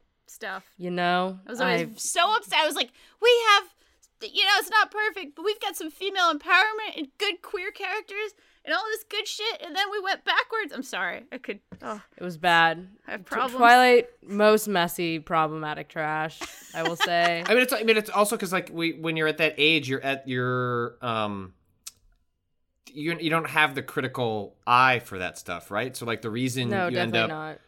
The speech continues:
Speaker 3: you know, the reason you end up being drawn to works that you, you know, would, would later consider, you know, problematic or, or just bad, um, like, you don't have, you know, you're, and you're not supposed to, right? Like, that's the, like, the, the teen media, like, is, you know,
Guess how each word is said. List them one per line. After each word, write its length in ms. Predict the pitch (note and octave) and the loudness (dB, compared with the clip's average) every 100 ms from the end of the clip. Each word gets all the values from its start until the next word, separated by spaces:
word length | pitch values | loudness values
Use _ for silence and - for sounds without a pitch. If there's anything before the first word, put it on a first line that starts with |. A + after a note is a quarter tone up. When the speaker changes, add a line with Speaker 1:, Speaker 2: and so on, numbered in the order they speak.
| _ - | _ -8
Speaker 3:
you 100 | B2+ | -6
know, 60 | |
the 80 | B2 | -2
reason 220 | C3+ C3+ | -2 0
you 60 | C3 | 0
end 80 | B2 | 0
up 80 | B2+ | 0
being 220 | A#2 G#2 | -4 -4
drawn 480 | G#2 A2 A#2 A2+ G#2 | -2 2 2 0 -2
to 460 | A#2 G#2+ G#2 G2 G#2 | -6 -6 -4 -8 -10
works 340 | G#2 G#2 - | -8 -8 -8
that 120 | G#2+ | -10
you, 200 | G#2 G2 G2+ A2+ G#2+ | -8 -8 -10 -14 -10
you 140 | G#2+ | -8
know, 240 | F2 F2 E2+ - | -8 -10 -14 -16
would, 200 | G2 G2 | -14 -12
would 100 | F#2 | -6
later 220 | G#2 G2+ | -4 -4
consider, 580 | - G2+ A2 G2 F#2 F2+ _ _ _ _ | -8 -10 -8 -6 -6 -10 _ _ _ _
you 100 | G2 | -14
know, 60 | F#2 | -8
problematic 760 | A2 G2+ F#2+ F#2+ G2 F#2+ - - | -2 -2 0 -2 -2 -4 -10 -14
or, 300 | G2 F#2 F2+ | -10 -10 -10
or 140 | F#2+ | -10
just 220 | F#2+ G2+ - _ _ | -10 -12 -14 _ _
bad, 680 | G#2 G2+ G#2+ F#2+ F#2 G2 G2+ - | -2 0 2 2 2 -4 -12 -8
um, 540 | G2+ F#2+ F2+ F2 E2+ - - | -4 -2 -4 -6 -14 -14 -10
like, 180 | G#2+ | -6
you 60 | C3 | -4
don't 180 | C3 - | -4 -6
have, 440 | C3+ B2+ A#2+ G2+ - - | -4 -2 -2 -6 -18 -12
you 100 | C3+ | -8
know, 220 | G2+ G2+ - _ _ _ _ - | -8 -10 -18 _ _ _ _ -8
you're, 120 | D3+ | 0
and 140 | D#3+ | 2
you're 80 | E3+ | 6
not 160 | F3 E3+ | 4 2
supposed 340 | C3+ G#3 - | 2 0 0
to, 100 | - | -4
right? 160 | G2+ C3 | -4 -2
Like, 100 | A#2+ | -2
that's 180 | B2 A#2 | -4 -6
the, 120 | B2+ | -6
like, 160 | A#2 A#2 | -6 -4
the, 160 | A#2+ - | -8 -8
the 240 | A2 G#2+ | -6 -6
teen 280 | G2+ - C#3 | -8 -8 -6
media, 360 | A#2 A#2 A2 G#2 | -2 0 0 -2
like, 200 | G2+ - | -4 -8
is, 280 | G2+ F2 - _ _ - G2+ G#2+ | -10 -12 -18 _ _ -20 -20 -18
you 280 | C#3 A2 A2+ | -14 -8 -4
know, 260 | F#2 F2+ | -4 -6